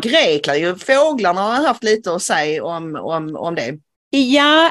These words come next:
Speaker 2: alltså fåglarna säger att, eh, de har fått reda på att det fanns ammunition ombord, antagligen fosfor, i träningssyfte. Och anledningen till kraschen kan vara att den har börjat brinna av sig själv på grund av instabilitet, dålig kvalitet,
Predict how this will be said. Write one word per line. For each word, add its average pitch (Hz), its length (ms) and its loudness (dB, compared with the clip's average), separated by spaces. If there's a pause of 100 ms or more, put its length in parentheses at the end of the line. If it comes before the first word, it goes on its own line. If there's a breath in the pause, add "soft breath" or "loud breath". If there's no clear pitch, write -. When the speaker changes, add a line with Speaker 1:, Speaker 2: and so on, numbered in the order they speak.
Speaker 2:
alltså 277 260 0
fåglarna 302 400 4
säger 311 320 4
att, 233 360 -4
eh, 233 160 2
de 294 200 0
har 247 60 -2
fått 233 140 -6
reda 277 280 0
på 226 140 0
att 208 360 2
det 214 120 -4
fanns 262 240 0
ammunition 202 800 -2
ombord, 214 600 2
antagligen 208 640 0
fosfor, 214 920 2 (180)
i 202 100 0
träningssyfte. 220 1300 2 (380 loud breath)
Och 277 220 4 (100)
anledningen 262 500 4
till 202 100 -10
kraschen 277 360 2
kan 226 140 0
vara 233 160 6
att 175 140 -2
den 277 160 2
har 277 80 0
börjat 170 240 2
brinna 220 580 -2
av 147 400 -10
sig 196 100 -2
själv 196 380 2
på 208 100 -2
grund 190 260 0
av 185 140 2 (640 soft breath)
instabilitet, 254 1300 2
dålig 254 640 2
kvalitet, 302 920 2